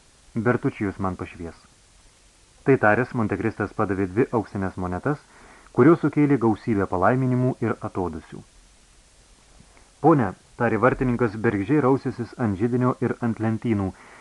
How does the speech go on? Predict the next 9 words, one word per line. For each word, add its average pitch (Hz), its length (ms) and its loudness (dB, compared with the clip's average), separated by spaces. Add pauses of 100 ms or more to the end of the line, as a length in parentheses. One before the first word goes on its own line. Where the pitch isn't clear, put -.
(240)
"neturiu 180 360 4
čia 139 240 4
jokių 147 240 0
žvakigalio." 95 560 -4 (1080)
"Paimkite 110 480 2
iš 107 120 -2
karietos 101 400 -2
žibintą, 123 400 0
Bertučijau, 95 600 -2